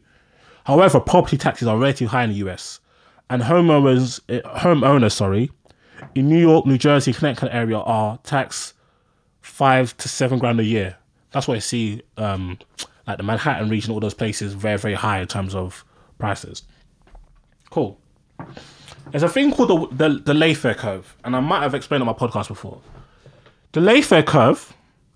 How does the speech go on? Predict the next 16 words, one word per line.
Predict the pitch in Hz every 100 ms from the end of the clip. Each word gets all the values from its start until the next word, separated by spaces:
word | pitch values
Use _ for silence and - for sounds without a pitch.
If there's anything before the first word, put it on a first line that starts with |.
| _ _ _ -
is | 135
the |
relationship | 156 160 180 180 151
between | 131 - 151 135 -
economic | 180 190 190 170
activity | 143 - 156 - 123 269 - _ _ _ _ -
and | 139
the | 131
rate | 139
of | 143
taxation, | - 135 - 135 - 110
which | 113 101
suggests | - 110 139 -
that | 110
there's | 113
an | -